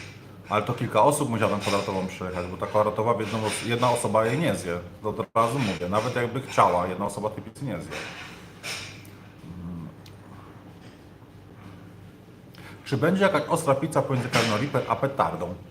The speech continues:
Będzie. Będzie, e, ogólnie teraz jest pizza Wyzwanie, która jest ostrzejsza od pizzy z Caroliną Reaper, a słabsza od petardy, ale jak zakończymy pierwszy sezon Wyzwania Ostrości, to rozpocznę drugi sezon Wyzwania Ostrości i to będzie wtedy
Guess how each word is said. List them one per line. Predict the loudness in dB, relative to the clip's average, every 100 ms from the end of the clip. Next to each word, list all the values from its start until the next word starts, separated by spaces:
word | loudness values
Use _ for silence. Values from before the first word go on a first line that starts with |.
| -12
Będzie. | -8 2 4 4 0 0 -2 -12 -18 -20 -20 -20 -20 -20 -20 0
Będzie, | 4 4 2
e, | -2 0 0 0 2
ogólnie | 2 4 4 6
teraz | 6 4 4
jest | -6
pizza | -4 -2
Wyzwanie, | 0 2 2 2
która | -4 -2 0 0
jest | -4
ostrzejsza | -8 -4 -4 0 -2
od | -2
pizzy | -8 -12 -4 -2 -2
z | -2
Caroliną | -2 0 -2
Reaper, | -4 -4 -4 -4 -2
a | -2
słabsza | 0 -2 -2
od | -4
petardy, | -4 -4 -4 -6 -8 -2
ale | 2 2 0 -8 -16 -18 -20 -6
jak | -4 -2
zakończymy | -2 -2 -2 -4
pierwszy | -4 -4 -2 -2 0
sezon | 0 0 -4
Wyzwania | -2 -2 -2
Ostrości, | -6 -4 -6 -6 -8 -6
to | -4
rozpocznę | -4 -6 -6 -6
drugi | -4 -4 -4
sezon | -4 -4 -4
Wyzwania | -4 -4 -4
Ostrości | -6 -6 -8 -8 -12 -6
i |
to | -2
będzie | -2 -2 -4
wtedy | -6 -6